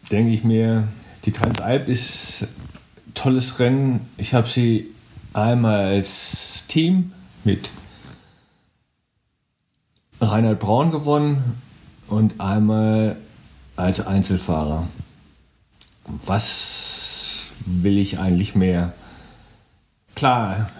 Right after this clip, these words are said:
ich wollte ich gerne wieder gewinnen, aber das stand noch nicht mal im absoluten Fokus.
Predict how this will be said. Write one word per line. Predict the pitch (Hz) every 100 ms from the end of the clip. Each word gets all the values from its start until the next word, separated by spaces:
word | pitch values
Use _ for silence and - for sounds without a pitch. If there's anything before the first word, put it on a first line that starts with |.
| -
ich | 110 135
wollte | 131 123
ich | 117 -
gerne | 135 135 131 123 120 117 - - -
wieder | 117 135
gewinnen, | 135 135 143 175 175 - - - - - - - - _ _ _ _ _ _ _ _ _ _ _ _ _ -
aber | 107 107 107 107
das | 110 107 -
stand | - - 117 110 107 -
noch | 101 101
nicht | 107 110
mal | 104 104 113
im | 101 95 98 92 - - - - -
absoluten | 98 - 104 101 92 90
Fokus. | - 98 113 147 151 -